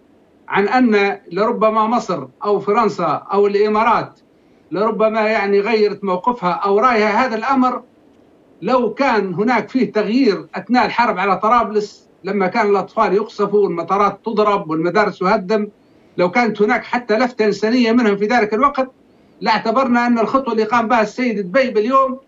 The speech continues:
يعني دعنا نقول إيجابية. أما من هزم في الميدان وهو ما زال ينظر إلى نفسه بأنه مهزوم، فلا أعتقد بأن، آه، بأنه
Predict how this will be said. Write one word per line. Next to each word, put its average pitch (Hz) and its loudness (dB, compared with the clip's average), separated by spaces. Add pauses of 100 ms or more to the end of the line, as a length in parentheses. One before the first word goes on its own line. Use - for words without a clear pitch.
(120)
يعني 240 -4 (640)
دعنا 233 0
نقول 240 2
إيجابية. 190 0 (920)
أما 247 2 (340)
من 247 2
هزم 240 2
في - -4
الميدان 240 0 (760)
وهو 240 0
ما 240 0
زال 220 0 (260)
ينظر 220 0
إلى 202 0
نفسه 208 -2
بأنه 247 2
مهزوم، 247 0 (560)
فلا 254 2
أعتقد 262 0
بأن، 262 0 (540)
آه، 190 -4
بأنه 240 2